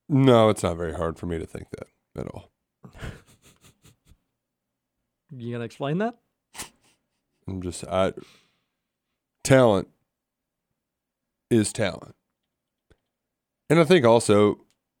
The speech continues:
Speaker 1: yeah, I, I mean, you're, no, Wandale Robinson isn't walking that, through that door, but Tavion Robinson is going to get a lion's share of the catches. Really, really like, I mean, Kentucky's four deep at tight end.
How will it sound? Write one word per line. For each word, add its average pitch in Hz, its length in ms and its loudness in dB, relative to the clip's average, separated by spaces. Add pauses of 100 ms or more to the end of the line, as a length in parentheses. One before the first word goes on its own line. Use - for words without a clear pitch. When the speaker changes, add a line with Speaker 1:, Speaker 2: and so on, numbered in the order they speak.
(1400)
Speaker 1:
yeah, 120 420 -12 (180)
I, 117 180 -12
I 120 40 -4
mean, 117 220 0
you're, 123 200 0
no, 131 280 4
Wandale 113 540 4
Robinson 101 380 2
isn't 92 180 -4
walking 90 300 -2
that, - 160 -6
through 101 140 -2
that 82 140 -2
door, 98 240 0
but 87 200 -6
Tavion 113 360 0
Robinson 92 460 -2 (240)
is 90 100 -8
going 95 120 0
to 95 60 -2
get 92 100 -2
a 92 40 2
lion's 95 380 0
share 98 140 -2
of 87 60 -2
the - 60 -14
catches. 135 560 2 (440)
Really, 135 440 -4
really 107 260 -2
like, 90 420 -4
I 98 60 -8
mean, 101 120 -6
Kentucky's 117 380 -6
four 107 180 0
deep 90 260 -6
at - 100 -16
tight 78 220 -12
end. - 220 -18